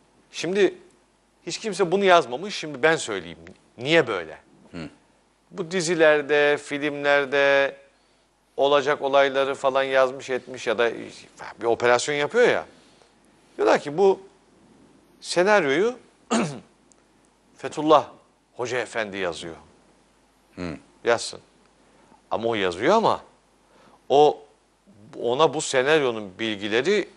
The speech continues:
Speaker 1: yukarıdan geliyor. Haşa.
Speaker 2: E, Mehdi
Speaker 1: Tövbe
Speaker 2: olunca
Speaker 1: estağfurullah.
Speaker 2: öyle olur.
Speaker 1: Öyle olur. Hocam, a-,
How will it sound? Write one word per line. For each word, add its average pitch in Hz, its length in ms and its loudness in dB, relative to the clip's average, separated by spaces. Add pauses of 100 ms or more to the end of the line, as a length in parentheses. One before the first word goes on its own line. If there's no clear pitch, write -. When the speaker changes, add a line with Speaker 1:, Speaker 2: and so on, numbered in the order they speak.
(120)
Speaker 1:
yukarıdan 117 500 0
geliyor. 73 300 -10 (380)
Haşa. 76 300 -8 (260)
Speaker 2:
E, - 40 -14
Mehdi 92 240 -4
Speaker 1:
Tövbe 104 240 0
Speaker 2:
olunca 104 200 4
Speaker 1:
estağfurullah. 185 360 -2
Speaker 2:
öyle 143 100 -4
olur. 69 160 -4 (100)
Speaker 1:
Öyle 92 240 -2
olur. - 340 -10 (2250)
Hocam, 123 240 -2 (840)
a-, - 80 4